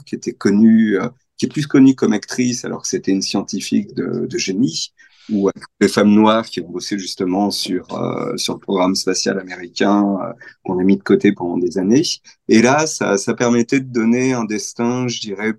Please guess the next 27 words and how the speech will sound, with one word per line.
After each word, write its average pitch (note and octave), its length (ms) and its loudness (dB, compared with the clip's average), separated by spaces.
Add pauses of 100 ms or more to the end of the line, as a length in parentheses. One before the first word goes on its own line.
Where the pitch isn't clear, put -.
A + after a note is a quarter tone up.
(180)
plus A2+ 400 4 (560)
beau, B2+ 320 4 (120)
tout A2 120 -4
simplement, G#2 1000 0
euh, F#2+ 160 -6 (380)
à A2 380 4
une, G2+ 200 -2
euh, F2+ 300 -8
une G2+ 180 2
femme A#2+ 360 2
qui G2 260 -6
a F2+ 140 -2
énormément G2+ 480 -2
souffert B2 640 -4 (380)
et A2+ 420 8
où, G2+ 340 4
euh, F2+ 220 -4
dont F#2 140 -6
les F#2 100 -4
circonstances G2+ 580 -4
de G2+ 80 0
la F2+ 140 -4
mort G#2 340 -2
sont, F2 420 -10
restent F2 280 -4
encore, G2 600 0
euh, F2+ 140 -8